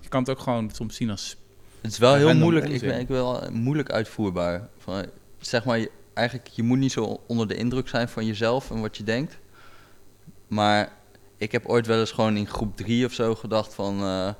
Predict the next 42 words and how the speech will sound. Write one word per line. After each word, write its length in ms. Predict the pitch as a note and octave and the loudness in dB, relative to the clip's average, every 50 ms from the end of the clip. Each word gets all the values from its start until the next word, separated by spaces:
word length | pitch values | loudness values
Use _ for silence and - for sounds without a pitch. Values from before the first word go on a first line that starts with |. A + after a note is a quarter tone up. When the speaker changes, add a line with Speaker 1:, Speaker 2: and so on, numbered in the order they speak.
| - - - - - - - - - | -12 -16 -16 -16 -18 -20 -20 -12 -4
Speaker 2:
ja, 280 | F#2+ G2 G2 G2+ G2 | 0 4 4 4 4
eerst 220 | D#2 F#2+ G2+ - - | 2 0 -4 -4 -4
vond 180 | - A2 G#2+ | -4 -4 -2
ik 80 | G2 - | -2 -2
echt 200 | G#2+ G#2 - - | -4 -6 -4 0
Power 340 | G#2 G#2+ A2+ A2+ A2 A2 A2 | 2 2 2 2 2 2 0
Rangers 280 | A2 G#2+ A2 G#2+ - - | 0 -2 -4 -6 -8 -10
te 80 | - | -12
gek 300 | - - G#2+ G#2 - - | -4 -4 -4 -4 -2 -4
en 100 | G#2 G#2 | -4 -2
nu 200 | G#2 G#2 G#2 G#2 | -2 0 0 0
in 120 | G#2 G#2 G#2 | 0 0 -2
één 100 | G#2 G2 | -2 -4
keer 100 | - - | -6 -10
Transformers. 720 | - - G#2+ G#2+ G#2 - - A#2 A2+ A2+ A#2 B2 B2+ - | -6 -4 -2 -2 -2 -2 0 0 0 2 0 -2 -2 -4
Toen 160 | - - A#2+ B2 | -4 -2 0 0
heb 140 | A#2+ A#2 | 0 -2
ik 80 | - - | -2 -2
eigenlijk 320 | - A2 A#2+ - - A#2 | -2 -2 -2 -2 0 0
al, 220 | A2 G#2+ G#2 - - | 0 0 0 -2 -4
toen 260 | - B2+ A#2+ A#2 A2+ - | -2 0 0 0 0 -2
constateerde 540 | - B2+ A#2 - - - - C3 C3 B2 A#2 | -4 -4 -4 -4 -8 -2 0 2 2 2 0
ik 100 | - A2 | 0 2
al 140 | G#2+ G#2+ | 2 2
van: 200 | - - G#2 G#2 | 2 0 -4 -2
"Dat 120 | F#2+ G#2+ G#2 - | 0 0 0 0
is 60 | D2+ | 0
eigenlijk 280 | F#2+ G#2 G2 F2+ F#2 F#2+ | -2 -2 -2 -2 -2 0
raar." 360 | F#2 E2+ F#2 A2+ D#3+ F3 - - - - - | 2 2 2 0 -2 -6 -10 -18 -20 -18 -12
Speaker 1:
Mhm. 320 | C3+ C#3 C3 G#2+ G#2 A2 B2 B2+ C3 - - - - - - - G#3+ - A3+ - - - D3+ - - - G3+ - - - - - - - - - - - - - - - - - | -12 -8 -6 -4 -4 -4 -6 -8 -10 -10 -8 -10 -8 -8 -10 -10 -12 -14 -14 -14 -14 -16 -16 -16 -16 -16 -16 -16 -16 -18 -18 -18 -18 -18 -18 -20 -20 -20 -20 -20 -20 -20 0 6
Speaker 2:
En 340 | C3 C3+ C#3 C#3 C3+ C3+ - - - - | 8 8 8 8 6 4 0 -4 -8 2
eigenlijk 340 | - C#3+ E3 E3+ F3 D3+ D#3+ | 6 6 6 6 6 4 4
is 120 | D#3+ C#3+ | 4 6
dat 160 | - C3+ - | 6 4 6
gewoon 200 | - C3+ B2+ - | 6 4 4 4
constant. 580 | - - D3+ D#3 C3+ - - D#3+ D#3 C3+ A#2 - | 4 6 6 6 6 6 6 8 8 8 6 4
Als 160 | G2+ A2 - | 2 0 0
je 100 | A#2+ A2 | -2 -6
terugkijkt 580 | - - C3 A#2+ - - A#2+ A2+ A2+ - - - | 0 0 0 0 2 2 4 4 4 2 -2 -6
naar 340 | G2 G2+ G#2 G#2+ G#2+ G2+ F#2 | -4 -2 2 2 2 4 4
wat 200 | G#2 G2+ - - | 2 0 0 -2
je 60 | - | -8